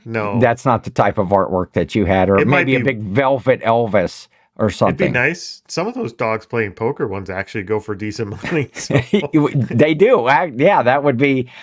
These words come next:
Speaker 2: that would be good. Well, man, I hope so. That's a good winter,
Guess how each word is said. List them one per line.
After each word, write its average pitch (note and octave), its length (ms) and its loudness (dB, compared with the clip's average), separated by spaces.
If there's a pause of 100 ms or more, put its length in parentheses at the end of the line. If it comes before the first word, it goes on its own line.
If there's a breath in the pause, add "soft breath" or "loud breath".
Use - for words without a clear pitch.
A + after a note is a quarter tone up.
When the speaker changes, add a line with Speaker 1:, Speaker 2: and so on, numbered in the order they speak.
(220 loud breath)
Speaker 2:
that D#3 180 4
would D3 120 4
be C3 80 2
good. B2+ 160 2 (240 loud breath)
Well, E3+ 160 4
man, G#3 240 2
I B2+ 140 2
hope D#3+ 240 2
so. D#3+ 160 2
That's E3+ 260 2
a D3 40 -2
good D3 300 2
winter, A#2+ 720 2